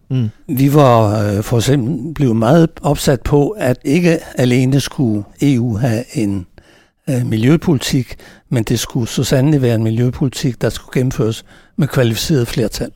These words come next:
Speaker 2: Da vi drøftede miljøpolitik under den fælles europæiske akt, der havde vi, vi seler og livrem på,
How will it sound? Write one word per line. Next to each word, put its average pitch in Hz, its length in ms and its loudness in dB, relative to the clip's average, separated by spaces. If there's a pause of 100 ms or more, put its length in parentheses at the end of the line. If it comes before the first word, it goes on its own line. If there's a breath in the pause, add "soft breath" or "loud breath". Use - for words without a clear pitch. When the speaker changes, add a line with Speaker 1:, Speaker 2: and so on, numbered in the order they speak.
Speaker 2:
Da 101 400 2 (140)
vi 160 100 0
drøftede 110 800 0 (280 loud breath)
miljøpolitik 139 880 0
under 123 220 -2
den 107 180 -2
fælles 127 320 -2
europæiske 113 520 -4
akt, 120 360 -4 (420 loud breath)
der 127 280 2
havde 131 440 0 (100)
vi, 156 60 -4
vi 127 460 0
seler 143 400 2
og 117 80 4
livrem 135 440 2
på, 135 320 0